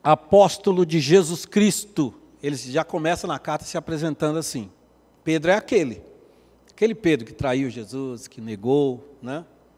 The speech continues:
Teve um encontro com Jesus lá no, na, na, no,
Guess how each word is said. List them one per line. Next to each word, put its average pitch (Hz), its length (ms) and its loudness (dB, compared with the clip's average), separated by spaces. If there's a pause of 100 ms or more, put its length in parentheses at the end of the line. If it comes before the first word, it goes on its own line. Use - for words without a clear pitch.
(500)
Teve 147 240 -2
um 135 40 -2
encontro 135 420 -4
com 131 160 -10
Jesus 117 580 -8
lá 120 180 -14
no, 113 200 -16 (280)
na, 101 220 -20 (180)
na, 101 280 -20
no, 110 280 -14